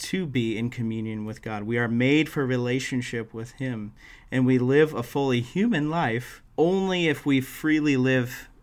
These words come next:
by that bond with God. This is exactly why Saint Augustine reminds us, "My heart is restless, God, until it rests in you." That's the whole reason we were created. And all of our striving, everything we're searching for in life,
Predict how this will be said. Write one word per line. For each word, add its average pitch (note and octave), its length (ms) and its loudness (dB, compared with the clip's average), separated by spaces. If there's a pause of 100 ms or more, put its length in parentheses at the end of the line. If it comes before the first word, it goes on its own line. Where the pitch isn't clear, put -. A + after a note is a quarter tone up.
(140)
by B2+ 180 -2
that A#2 220 -2
bond A#2 280 -4
with A2 200 -10
God. G#2+ 400 -10 (180)
This E3+ 220 2
is E3 100 4
exactly C#3 380 2
why B2+ 180 4
Saint B2 240 0
Augustine B2 400 -2
reminds A#2 480 -2
us, A2+ 420 -6 (640)
"My B2 200 0
heart C3+ 260 2
is C3 160 0
restless, B2 360 -2
God, A#2 260 -6
until A#2+ 360 -8
it A2 100 -10
rests G#2+ 480 -8
in A#2+ 180 -4
you." C3 340 -4 (340)
That's B2 300 0
the C#3+ 120 -4
whole C#3 220 -2
reason B2 400 0
we A#2 120 -6
were A#2 160 -6
created. A#2 640 -4 (680)
And B2+ 200 2
all C#3+ 280 4
of E3+ 80 0
our D3+ 120 4
striving, D#3 680 0
everything C3+ 480 0
we're B2+ 140 2
searching D3 460 -2
for C3 260 -2
in B2+ 160 0
life, B2+ 480 -2